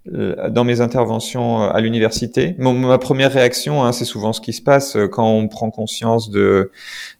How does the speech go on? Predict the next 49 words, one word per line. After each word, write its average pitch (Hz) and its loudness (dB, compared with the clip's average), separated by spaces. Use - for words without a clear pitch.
que, - -4
euh, 98 4
bah, 90 2
depuis 95 -4
vingt 98 -2
ans, 110 0
on 104 -4
fait 104 -8
n'importe 101 -6
quoi 107 4
et 95 0
qu'il - -20
faudrait 95 -6
faire 98 -6
l'opposé. 110 0
Euh, 98 2
la 92 4
première 110 0
réaction, 104 0
euh, 90 -2
un 98 -6
peu 98 -4
viscérale, 104 0
c'est - -4
d'aller 101 2
communiquer 110 0
de 104 0
partout, 135 0
toujours 139 0
de 127 4
manière 117 2
verticale, 120 2
en 110 0
disant 104 0
à, 104 2
aux 110 0
étudiants, 98 -6
étudiantes 95 -8
en 98 0
l'occurrence, 98 -2
euh, « 92 -4
Stop, 135 2
arrêtez, 110 0
quoi, 98 0
regardez 104 0
ce 120 -10
qui - -20
se - -20
passe. » 113 0